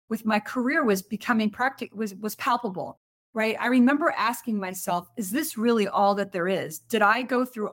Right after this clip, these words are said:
all of this work, four years of undergrad, my clinical internship, passing my national board exams to come up with these kind of simple meal plans?" Because if this was all there was to the field of nutrition, I was moving on.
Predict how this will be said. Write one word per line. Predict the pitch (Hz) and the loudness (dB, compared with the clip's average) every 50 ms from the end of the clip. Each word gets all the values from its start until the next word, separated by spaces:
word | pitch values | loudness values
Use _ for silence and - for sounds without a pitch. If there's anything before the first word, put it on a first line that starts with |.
| - - | -8 -6
all | 185 196 226 269 | -2 0 0 0
of | 262 233 | 0 0
this | 277 269 - - | 0 -2 -2 -2
work, | 202 190 196 202 226 240 - _ _ _ _ | -2 0 2 2 0 0 -4 _ _ _ _
four | - - - - 254 247 254 294 | -20 -14 -4 0 4 4 6 4
years | 302 262 220 240 247 247 254 247 247 | 4 2 2 2 2 2 2 2 0
of | 220 180 | -2 -4
undergrad, | 185 185 190 190 185 185 175 151 160 170 175 175 | -4 -4 -4 -4 -4 -2 0 2 2 2 0 -2
my | 180 175 | -4 -8
clinical | 170 - - 277 269 294 294 302 294 - | -8 -6 -4 -2 0 0 0 -2 -4 -4
internship, | - 214 214 208 - 202 190 180 185 185 - 175 165 165 | -4 -6 -6 -6 -4 -4 -4 -4 -4 -6 -4 -4 -4 -4
passing | - - - 214 220 247 262 - 339 320 311 285 | -6 -4 -2 0 0 0 -2 -2 -4 -2 0 2
my | 277 262 | 2 2
national | 233 220 214 202 202 - 202 190 185 175 | 2 0 0 -2 -4 -6 -6 -6 -6 -8
board | 170 175 175 175 170 | -8 -10 -8 -8 -8
exams | 156 156 - 170 151 151 156 156 - | -10 -10 -8 -8 -8 -8 -8 -10 -10
to | - 220 | -12 -12
come | - - - 285 262 240 | -10 -6 0 4 6 6
up | 233 226 226 - | 6 4 2 -2
with | 208 - | -8 -6
these | - 196 185 185 185 - _ _ _ _ _ _ | -4 -2 -2 -2 -4 -6 _ _ _ _ _ _
kind | - - 269 302 | -6 -4 -2 -2
of | 339 - | -2 -4
simple | - - 247 233 233 233 262 247 226 | -2 0 0 0 0 0 0 0 2
meal | 208 208 233 339 392 | 2 4 2 2 0
plans?" | - - - 170 147 - - 196 - _ _ _ _ _ | -2 -6 -10 -10 -10 -10 -12 -14 -18 _ _ _ _ _
Because | - 240 269 233 | 0 2 2 2
if | 254 262 269 - | 0 -2 -2 -2
this | 302 320 - | -6 -4 -4
was | 392 381 - | -4 -4 0
all | - - 240 233 | 2 4 4 4
there | 247 240 | 4 2
was | 214 190 196 202 208 - | 0 0 0 0 0 -2
to | 269 | -4
the | 240 240 | -4 -4
field | 226 - - 220 214 208 226 | -4 -2 0 0 0 0 0
of | 208 - | -2 -2
nutrition, | 214 202 196 - - 190 190 - 226 226 233 240 - - _ _ _ _ _ _ _ _ _ _ - | -2 -2 -2 -2 -4 -4 -2 0 0 0 0 0 -4 -6 _ _ _ _ _ _ _ _ _ _ -8
I | - - 302 | -4 -2 0
was | 381 392 370 - | 0 -2 -2 -2
moving | 277 285 247 262 233 | -2 -2 0 2 2
on. | 208 226 269 254 160 135 - | 4 4 4 4 2 0 -6